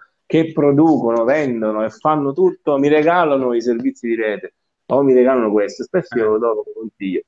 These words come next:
Speaker 1: "Fatelo, fatevelo mettere per contratto."
Speaker 2: Mm.
Speaker 1: Se ve lo mettono per contratto, nessun problema.
Speaker 2: Eh
Speaker 1: Dice,
Speaker 2: sì,
Speaker 1: "No,
Speaker 2: perché
Speaker 1: ma
Speaker 2: i servizi
Speaker 1: neanche
Speaker 2: di
Speaker 1: il contratto ti danno."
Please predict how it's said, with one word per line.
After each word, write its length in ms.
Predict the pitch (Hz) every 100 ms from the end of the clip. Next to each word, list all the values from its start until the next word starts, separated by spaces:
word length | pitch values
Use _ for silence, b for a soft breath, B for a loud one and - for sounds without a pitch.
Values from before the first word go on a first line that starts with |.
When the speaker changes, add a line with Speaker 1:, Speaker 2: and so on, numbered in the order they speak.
| _ _
Speaker 1:
"Fatelo, 500 | - 277 147 120 - _
fatevelo 580 | 202 226 - 156 135
mettere 440 | 127 151 - 120 110
per 140 | 113
contratto." 800 | 107 104 98 90 80 - _ - -
Speaker 2:
Mm. 180 | 123 101
Speaker 1:
Se 100 | 220
ve 140 | 127
lo 80 | 139
mettono 300 | 170 - 190
per 160 | 196 -
contratto, 540 | 311 - 110 - -
nessun 320 | 170 - 190
problema. 540 | 175 156 123 104 104 - _ - _ _ _ - _ _ _ _ _ _ _ b b
Speaker 2:
Eh 80 | 143
Speaker 1:
Dice, 120 | 139
Speaker 2:
sì, 0 |
Speaker 1:
"No, 120 | 170
Speaker 2:
perché 60 | 143
Speaker 1:
ma 60 | 160
Speaker 2:
i 60 |
servizi 420 | - 170 160 -
Speaker 1:
neanche 220 | 151 151 156
Speaker 2:
di 60 |
Speaker 1:
il 20 |
contratto 560 | 156 180 147 131 131 -
ti 60 | -
danno." 540 | 117 107 104 104 120